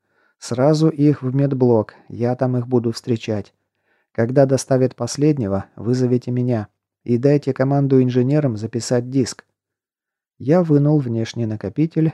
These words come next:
и передал Карсу. «Я скинул тебе на имплантат, что там нужно сюда закачать. Сделай срочно. Ну все, я побежал, потом успеем поговорить». Едва я успел добраться до медблока, как пошел непрерывный конвейер из бесчувственных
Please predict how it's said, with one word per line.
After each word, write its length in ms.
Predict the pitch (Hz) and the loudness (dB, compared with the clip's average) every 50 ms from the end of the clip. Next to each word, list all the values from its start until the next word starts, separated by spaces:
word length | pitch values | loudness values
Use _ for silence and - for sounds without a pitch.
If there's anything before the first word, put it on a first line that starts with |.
| _ - | _ -8
и 80 | 117 | -10
передал 480 | 110 - 120 110 113 104 113 110 107 107 | -6 -4 -2 -2 -2 0 0 -2 -2 -4
Карсу. 460 | - - 113 107 - - - 101 - _ _ _ _ _ _ _ _ _ _ _ _ _ _ _ _ _ _ | -4 -6 -6 -6 -6 -8 -10 -12 -12 _ _ _ _ _ _ _ _ _ _ _ _ _ _ _ _ _ _
«Я 240 | - 110 131 143 147 | -2 2 4 4 4
скинул 420 | - - - 156 147 147 147 147 | 2 0 0 0 2 2 2 2
тебе 280 | 143 - 139 139 143 135 | 0 0 2 2 2 4
на 180 | 135 135 135 131 | 2 2 0 0
имплантат, 520 | 123 120 123 123 123 123 - 151 156 143 | 0 0 0 -2 0 0 0 -2 -2 -2
что 200 | - - - 131 | -4 -4 -4 -2
там 240 | 127 135 131 131 131 | 0 0 0 0 0
нужно 260 | 135 131 123 127 127 | 0 0 0 -2 -4
сюда 280 | 123 - 131 127 127 123 | -4 -4 -2 -2 0 0
закачать. 640 | 117 120 117 - 123 - - 131 117 98 - _ _ _ _ _ _ | -2 -2 -4 -6 -6 -4 -4 -4 -4 -4 -6 _ _ _ _ _ _
Сделай 460 | - 110 107 117 147 180 180 151 127 | -14 -14 -8 -4 -2 0 2 2 0
срочно. 580 | 120 - 123 123 113 98 - - - - - - _ _ _ _ _ _ _ _ | 0 0 0 0 0 -2 -2 -6 -12 -14 -16 -18 _ _ _ _ _ _ _ _
Ну 100 | 123 139 | -2 -2
все, 200 | 143 - - 127 | -2 -2 -2 -4
я 180 | 104 101 117 123 | -2 0 -2 -2
побежал, 540 | 127 135 127 127 131 123 123 107 92 82 - _ | 0 0 2 2 2 2 2 0 0 -2 -6 _
потом 340 | - 110 107 - 147 135 127 | -8 -4 0 2 2 2 2
успеем 400 | 123 - - - 127 123 120 113 | 0 -2 -2 0 0 0 0 -2
поговорить». 540 | 113 110 110 120 110 113 113 98 - _ _ _ _ _ _ _ _ _ _ _ _ _ _ _ _ _ _ _ _ _ _ _ _ _ _ _ _ _ _ _ _ _ _ _ _ _ _ | -4 -4 -4 -2 -2 -2 -2 -4 -6 _ _ _ _ _ _ _ _ _ _ _ _ _ _ _ _ _ _ _ _ _ _ _ _ _ _ _ _ _ _ _ _ _ _ _ _ _ _
Едва 340 | - 117 143 160 190 208 208 | -2 0 0 2 2 4 4
я 180 | 196 190 165 151 | 4 6 6 4
успел 440 | 143 143 - - - 139 143 139 139 | 2 0 -2 -2 0 0 2 2 2
добраться 500 | 135 131 127 131 127 127 123 - - 113 | 2 2 2 2 2 0 0 -2 -6 -6
до 120 | 117 120 | -4 -4
медблока, 680 | 117 113 110 110 117 147 175 196 190 - 190 180 180 170 | -4 -4 -4 -4 -2 0 0 0 0 0 -2 -2 -2 -2
как 200 | - 123 113 - | -4 -8 -8 -8
пошел 480 | - 101 104 - - 143 147 160 170 160 | -8 -10 -10 -8 -4 -2 0 0 0 0
непрерывный 720 | 147 131 120 - - 110 110 123 143 151 147 143 143 139 | 0 -2 -4 -4 -6 -4 0 2 2 2 2 2 0 0
конвейер 600 | - - 117 117 113 107 120 131 139 139 135 131 - | -2 -4 -6 -6 -4 -4 -2 0 2 2 0 0 -4
из 220 | - - 123 113 110 | -4 -2 -2 -2 -2
бесчувственных 1000 | 113 113 107 - - - 123 - - - - 131 131 131 127 131 127 - - | -4 -6 -6 -6 -4 -2 -2 -2 -2 -4 -6 -6 -4 -2 -2 -2 -4 -6 -8